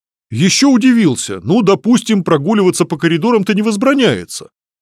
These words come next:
Но зачем ей вилка из вагона ресторана?» «О!» довольно усмехнулся следователь, даже не спросив, что Ян позабыл среди ночи в первом классе. Для него тонкости отношений оперативника с госпожой Кисленьких тайной не являлись.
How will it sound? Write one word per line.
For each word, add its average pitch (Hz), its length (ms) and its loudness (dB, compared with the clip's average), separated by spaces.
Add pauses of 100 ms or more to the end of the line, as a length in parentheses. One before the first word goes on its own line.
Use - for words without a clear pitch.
Но 110 120 -8
зачем 139 360 0
ей 202 200 0
вилка 233 340 0
из 127 120 0
вагона 135 360 -2
ресторана?» 107 640 -6 (1200)
«О!» 127 520 0 (220)
довольно 113 440 -2
усмехнулся 110 560 -10
следователь, 143 580 -4
даже 143 240 -4
не 139 120 -4
спросив, 135 640 -4 (100)
что - 340 -2
Ян 156 300 0
позабыл 123 420 -2
среди 113 320 -6
ночи 131 280 -6
в - 60 -16
первом 110 340 -6
классе. 101 520 -10 (600)
Для 143 140 0
него 208 220 2
тонкости 147 420 -2
отношений 131 480 -4
оперативника 120 720 -4
с 98 60 -10
госпожой 110 460 -6
Кисленьких 143 600 -8
тайной 110 380 -4
не 104 180 -8
являлись. 95 680 -12